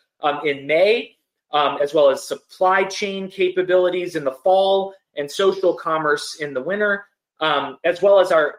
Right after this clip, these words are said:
category-specific events. We've launched our CatX, uh, events, having come off of a pet-focused event in December with really positive feedback from the community. So we've got one on the Bev Alc category in June,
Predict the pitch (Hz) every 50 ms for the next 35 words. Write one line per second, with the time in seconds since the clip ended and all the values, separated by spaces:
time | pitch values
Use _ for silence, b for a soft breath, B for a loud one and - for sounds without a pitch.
0 | - - - 254 285 294 247 202 156 131 120 120 120 - - - 131 123 - 131
1 | 127 135 120 - 123 - 127 120 120 - - 135 131 147 151 156 151 - - 143
2 | 131 131 131 - _ _ _ - - 202 208 202 - - - - _ _ - -
3 | - - _ _ _ _ _ _ - - 143 139 143 147 139 139 147 151 156 156
4 | - - - 175 160 - 156 156 151 - - 165 160 156 156 160 - - 143 -
5 | 135 - - - - - 247 - - - - - 139 135 131 - 139 - - 143
6 | 139 139 143 139 143 135 131 127 127 - - - 175 175 160 139 127 127 127 131
7 | 143 165 170 165 160 147 143 - - 156 156 151 147 147 143 - 135 - - 147
8 | 143 139 131 127 123 123 - - 127 123 123 120 123 _ 131 127 135 139 131 123
9 | 117 113 110 - 135 131 139 135 - 151 135 131 - 139 135 131 123 123 120 120
10 | B B B B _ _ _ - 135 131 - 151 139 135 131 - - - 151 160
11 | 175 196 190 - - _ _ - 196 190 185 190 185 185 185 190 190 190 185 190
12 | 180 180 151 139 139 139 135 - - 202 226 226 220 220 220 220 220